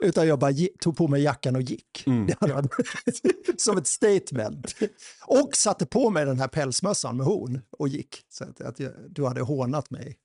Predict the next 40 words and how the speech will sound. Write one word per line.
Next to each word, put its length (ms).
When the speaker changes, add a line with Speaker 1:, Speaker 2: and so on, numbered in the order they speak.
Speaker 2:
Precis. 240
Speaker 1:
precis 200
innan. 140
Det 60
var 100
egentligen, 440
jag 100
pratade 320
ju 80
själv, 160
om 100
mig 100
själv 300
i 40
tredje 280
person 560
innan 300
bara. 200
<laughs> 80
Speaker 2:
Men 200
du, 200
vi, 360
eh, 60
nu 180
har 160
jag 220
en 120
tanke 320
då. 200
Jag, 220
jag, 300
jag 260
vill 520
veta 200
vad 100
du 80
heter, 280
jag 40
vill 180
veta 120